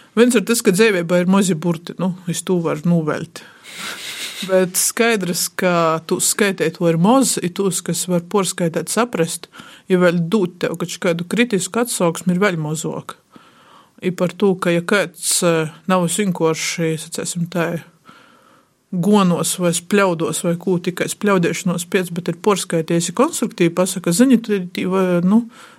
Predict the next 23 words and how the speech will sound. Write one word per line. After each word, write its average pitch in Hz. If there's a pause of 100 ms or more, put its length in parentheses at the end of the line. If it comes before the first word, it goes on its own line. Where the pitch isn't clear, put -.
nebija 190
loģiski, 202
de-, 175
ko 202
tas 185
notika 175
tā", 180
tad, 175
tad, 175
tad 170
saprot, 196
ev. 160 (840)
Bet, 175
nu, 190
es 190
nebā, 196
jā, 175
nu, 165
tu -
soc 175
domāt, 196
tad 180
tas 180